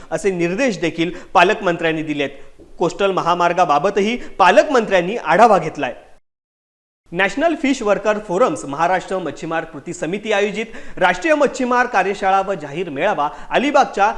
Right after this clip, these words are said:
नवगाव कोळीवाडा इथे हजारो कोळी बांधवांच्या उपस्थितीत आनंददायी वातावरणात पार पडलाय. नॅशनल फिश वर्कर्स फोरम ही राष्ट्रीय संघटना मच्छीमारांच्या मागण्या,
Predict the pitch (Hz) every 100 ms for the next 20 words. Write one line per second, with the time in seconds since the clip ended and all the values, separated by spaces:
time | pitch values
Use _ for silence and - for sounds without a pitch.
0 | - - 196 233 240 285 302 - 202 208
1 | 190 190 165 208 160 - 151 175 196 160
2 | 156 151 131 147 156 151 151 127 - 233
3 | 233 185 190 196 - - 185 320 311 302
4 | 247 254 185 190 185 156 147 180 185 -
5 | 156 - 139 131 - - 139 139 - 165
6 | 160 165 175 151 143 151 170 165 - 160
7 | 233 143 - - 262 277 190 - 320 262
8 | 202 196 180 170 190 208 208 180 160 160
9 | 165 175 135 131 175 202